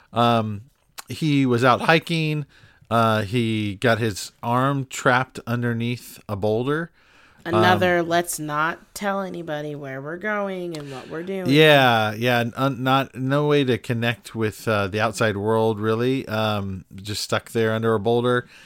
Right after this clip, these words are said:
Speaker 1: And, um, he sat there for several days thinking somebody, sure enough, would come by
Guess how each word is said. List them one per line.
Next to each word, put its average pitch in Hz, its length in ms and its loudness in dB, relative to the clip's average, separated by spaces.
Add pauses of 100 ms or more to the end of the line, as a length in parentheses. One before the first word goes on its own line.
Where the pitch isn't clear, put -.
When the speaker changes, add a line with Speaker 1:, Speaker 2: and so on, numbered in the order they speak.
(480)
Speaker 1:
And, 151 640 2
um, 131 640 2 (420)
he 127 420 0
sat 117 440 0
there 123 180 2
for 113 320 2
several 113 360 0
days 113 300 2
thinking 110 300 -4
somebody, 120 520 2
sure 127 220 0
enough, 110 340 -2
would 104 220 -2
come 110 220 -4
by 101 460 0